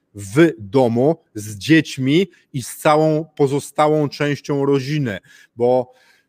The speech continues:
teraz jesteśmy wrzuceni w ciężkie warunki. Niestety, i tu też znowu strzelę sobie w kolano, obecne warunki nie przedstawiają tego, jak mogłaby wyglądać praca domowa. I wiem o tym, zdaję sobie z tego sprawę i nie będę tego głupio bronił,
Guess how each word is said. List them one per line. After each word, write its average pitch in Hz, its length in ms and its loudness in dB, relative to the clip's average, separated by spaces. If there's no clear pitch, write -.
teraz 147 600 2
jesteśmy 127 520 -8
wrzuceni 131 680 -4
w 113 140 -14
ciężkie 156 540 0
warunki. 135 640 -2
Niestety, 143 680 -2
i - 140 -8
tu 131 120 -16
też 190 260 0
znowu 143 280 0
strzelę 110 400 -4
sobie 107 240 -2
w - 100 -14
kolano, 107 420 -4
obecne 151 440 0
warunki 139 440 0
nie 143 240 0
przedstawiają 139 840 -4
tego, 127 260 2
jak 123 240 2
mogłaby 117 360 -2
wyglądać 107 380 -6
praca 104 360 -6
domowa. 98 400 -4
I 147 140 0
wiem 160 300 4
o 147 160 4
tym, 160 300 2
zdaję 147 340 4
sobie 139 220 0
z - 60 -4
tego 135 220 0
sprawę 147 360 0
i 139 120 -2
nie 135 140 2
będę 147 300 2
tego 131 260 0
głupio 131 320 -2
bronił, 123 500 0